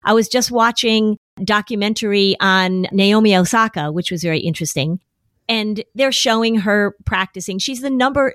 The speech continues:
number one player in the world two years ago, not right now.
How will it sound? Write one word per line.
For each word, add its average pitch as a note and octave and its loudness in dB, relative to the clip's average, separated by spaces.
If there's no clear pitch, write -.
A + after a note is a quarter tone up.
number C4+ 2
one C#4 0
player A#3 2
in G#3+ 2
the G3 2
world E3+ 2
two A#3 -2
years F3 2
ago, D#3+ -2
not F3 0
right D#3+ -6
now. F3 -2